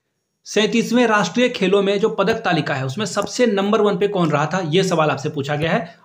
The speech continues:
Answer महाराष्ट्र होगा। महाराष्ट्र ने जो है यहाँ पे total जो है medal बहुत सारे जीते थे, सौ से ऊपर medal जीता है इन्होंने। और total जो है यहाँ पे फ़ोर्टी थ्री sports event जो है, games वगैरह जो है यहाँ पे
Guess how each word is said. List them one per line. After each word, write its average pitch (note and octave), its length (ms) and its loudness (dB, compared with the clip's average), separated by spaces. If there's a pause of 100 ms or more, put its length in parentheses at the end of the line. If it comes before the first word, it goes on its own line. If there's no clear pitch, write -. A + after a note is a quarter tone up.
Answer D#3+ 420 0 (280)
महाराष्ट्र D3+ 480 0
होगा। E3 480 -2
महाराष्ट्र D#3 520 0
ने F#3 100 0
जो E3 120 0
है D3+ 100 2
यहाँ C#3 180 -2
पे G#3+ 160 -2 (600)
total F#3 300 2
जो F3 100 2
है E3+ 440 -2
medal C#3+ 300 0
बहुत D3+ 220 0
सारे F3+ 140 4
जीते F3 220 0
थे, G3 160 2 (340)
सौ - 420 -4
से F#3 120 2
ऊपर F#3+ 240 2
medal F3+ 240 2
जीता F3 200 2
है F3 80 2
इन्होंने। F3+ 320 2 (280)
और G#3+ 380 -2
total G3+ 340 4
जो G3+ 100 0
है F#3 120 0
यहाँ E3 200 0
पे A#3 120 2 (360)
फ़ोर्टी F3+ 280 4
थ्री A#3+ 180 2
sports - 520 0
event F3 280 2
जो D#3 100 -2
है, D#3 160 2
games F3 260 -2
वगैरह D#3 280 2
जो D3+ 120 0
है F3+ 120 0
यहाँ C3 180 -2
पे G#3+ 120 2